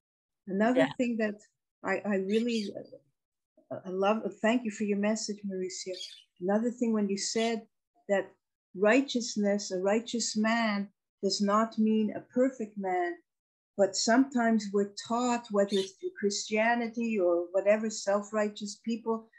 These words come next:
Speaker 1: that righteousness, um, is, is perfection, or else we're taught that nobody could be righteous, um, only God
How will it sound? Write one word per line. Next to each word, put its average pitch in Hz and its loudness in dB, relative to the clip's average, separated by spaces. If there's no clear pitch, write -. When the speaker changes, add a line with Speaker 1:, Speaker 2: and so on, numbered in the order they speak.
Speaker 1:
that 190 4
righteousness, 214 0
um, 180 -4
is, 190 0
is 196 -4
perfection, 208 -4
or 202 4
else 269 0
we're 220 0
taught 226 0
that 196 2
nobody 202 4
could 175 -6
be 180 0
righteous, 175 -2
um, 180 -2
only 226 4
God 220 4